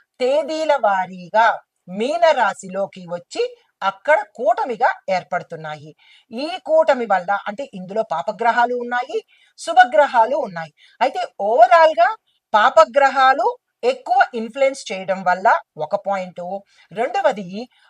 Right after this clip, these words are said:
ఆ కలయిక మీనరాశి అంటే జలచరములో కలవడం వల్ల ఈ రెండు ఎఫెక్ట్ ఎక్కువ ఉండడం వల్ల ఏమవుతోందంటే ఒక రకంగా వైరస్ వల్ల, మరొక రకమైన ఎఫెక్ట్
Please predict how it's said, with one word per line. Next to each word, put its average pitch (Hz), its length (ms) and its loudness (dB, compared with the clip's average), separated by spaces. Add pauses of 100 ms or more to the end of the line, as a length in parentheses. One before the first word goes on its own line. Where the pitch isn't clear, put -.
(140)
ఆ 226 180 4
కలయిక 349 720 -2 (240)
మీనరాశి 254 1080 0
అంటే 240 240 -2
జలచరములో 226 1040 0 (140)
కలవడం 208 540 -2
వల్ల 185 440 -2 (340)
ఈ 226 200 -6
రెండు 254 420 -4 (200)
ఎఫెక్ట్ 247 440 -4 (100)
ఎక్కువ 262 280 -8
ఉండడం 190 460 -6
వల్ల 175 200 -6
ఏమవుతోందంటే 180 840 -8 (360)
ఒక 233 200 2
రకంగా 269 600 2 (320)
వైరస్ 208 420 -2
వల్ల, 247 340 2 (960)
మరొక 202 400 0
రకమైన 277 360 0
ఎఫెక్ట్ 285 500 -2